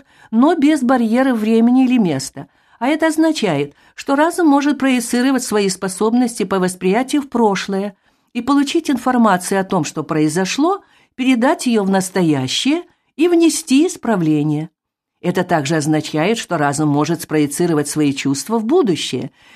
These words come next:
и создать в будущем форму или модель того,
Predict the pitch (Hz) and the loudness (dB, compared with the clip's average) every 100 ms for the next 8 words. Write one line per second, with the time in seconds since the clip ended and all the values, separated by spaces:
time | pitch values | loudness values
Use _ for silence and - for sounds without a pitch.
0 | _ 294 294 311 247 359 285 233 233 240 | _ -4 0 0 2 0 2 2 2 2
1 | 226 - 233 220 - 185 196 233 311 - | 0 0 -2 -2 0 2 2 2 0 -4
2 | _ _ - 247 247 247 196 202 156 151 | _ _ -2 2 4 4 4 0 0 -2
3 | 180 156 180 311 | -2 0 0 0